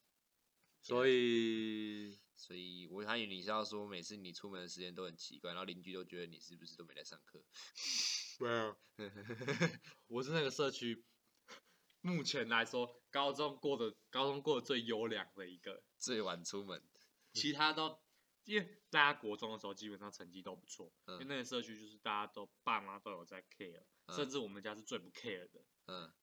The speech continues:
Speaker 1: 所以他们都可能，哦，国中就是可能学很多才艺啊，国中的成绩不错啊，然后可能也考了一个不错的高中，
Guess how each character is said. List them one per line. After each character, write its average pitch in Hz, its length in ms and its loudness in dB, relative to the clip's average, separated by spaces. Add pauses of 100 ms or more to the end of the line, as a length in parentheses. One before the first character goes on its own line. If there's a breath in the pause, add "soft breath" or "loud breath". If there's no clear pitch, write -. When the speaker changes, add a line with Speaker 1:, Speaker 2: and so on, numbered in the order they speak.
Speaker 1:
所 139 240 -2
以 120 40 -4
他 135 100 -6
们 135 100 -10
都 127 140 -4
可 110 140 -12
能， 92 120 -12
哦， 95 200 -4
国 101 200 -10
中 113 240 -10 (380)
就 139 100 -8
是 156 140 -2
可 - 300 -12
能 120 80 0
学 135 160 0
很 127 100 -4
多 131 140 -4
才 117 240 0
艺 135 180 -2
啊， 117 220 4
国 113 200 -4
中 123 140 -2
的 110 80 -2
成 98 180 -16
绩 104 120 -14
不 101 120 -16
错 98 300 -8
啊， 92 180 -6 (220 soft breath)
然 117 100 -2
后 123 80 -4
可 123 60 -6
能 101 100 -8
也 104 80 -8
考 98 240 -10
了 95 80 -12
一 92 40 -14
个 98 100 -10
不 - 160 -18
错 101 260 -6
的 92 60 -8
高 90 220 -8
中， 90 260 -20